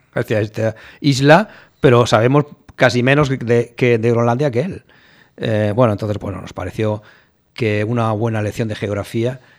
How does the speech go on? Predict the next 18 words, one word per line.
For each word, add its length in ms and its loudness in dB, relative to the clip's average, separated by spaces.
es 400 -4
una 180 -6
buena 300 -2
película 560 -10
y 140 -8
además, 300 0
eh, 200 0
una 220 -2
película 260 -2
que 80 -4
también, 380 -2
eh, 420 -4
de 100 -8
alguna 200 0
manera 240 0
guía 380 -4
al 100 -6
espectador, 640 -6